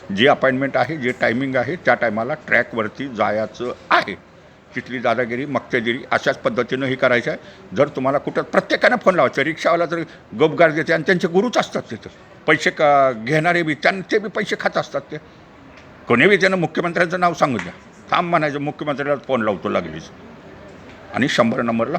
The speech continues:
फोन लावायचा, बिंदास लावायचा, कुणीही घाबरायचं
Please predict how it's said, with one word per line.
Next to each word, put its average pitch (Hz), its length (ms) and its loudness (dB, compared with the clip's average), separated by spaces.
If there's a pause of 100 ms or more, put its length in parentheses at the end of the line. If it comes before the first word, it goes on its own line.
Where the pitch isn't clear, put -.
फोन 113 180 -2
लावायचा, 101 380 -2 (640)
बिंदास 131 520 0
लावायचा, 120 360 -4
कुणीही 123 600 -4
घाबरायचं 107 580 -4